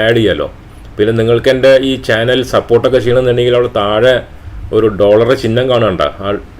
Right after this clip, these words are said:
chat-ിൻ്റെ താഴത്തൊരു ഡോളർ ചിഹ്നം, അത് ക്ലിക്ക് ചെയ്ത് എന്തെങ്കിലുമൊക്കെ ഡൊണേറ്റ് ചെയ്യാം, എൻ്റെ ചാനലിൽ ജോയിൻ ചെയ്യാം. ഇപ്പൊ ഇരുപത്തിയൊന്ന് പേര് ജോ-,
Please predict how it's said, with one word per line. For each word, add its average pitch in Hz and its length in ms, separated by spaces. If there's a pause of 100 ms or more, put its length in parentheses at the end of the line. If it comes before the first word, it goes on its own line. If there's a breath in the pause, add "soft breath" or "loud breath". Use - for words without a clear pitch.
(120)
chat-ിൻ്റെ 113 340
താഴത്തൊരു 120 380
ഡോളർ 104 340
ചിഹ്നം, 107 340
അത് 95 180
ക്ലിക്ക് 107 160
ചെയ്ത് 120 240
എന്തെങ്കിലുമൊക്കെ 117 500
ഡൊണേറ്റ് 98 260
ചെയ്യാം, 110 380 (600 loud breath)
എൻ്റെ 101 300
ചാനലിൽ 107 400
ജോയിൻ 104 400
ചെയ്യാം. 113 340
ഇപ്പൊ 110 200
ഇരുപത്തിയൊന്ന് 123 580
പേര് 120 240 (120)
ജോ-, 110 180